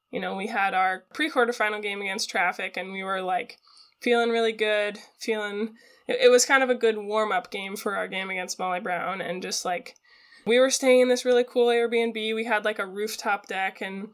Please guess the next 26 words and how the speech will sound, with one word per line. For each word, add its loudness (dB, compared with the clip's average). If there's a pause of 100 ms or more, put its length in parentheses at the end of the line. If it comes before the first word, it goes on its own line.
I -4
remember -4
just -6
waking -4
up -6
really -4
early -4
that -2
morning, -6
and, -4
like, -4 (320)
people -8
were -6
having -4
their -6
coffee -6
out -2
on -4
the -8
deck -2
and -10 (320)
looking -8
at -6
the -4
ocean, -4
and -6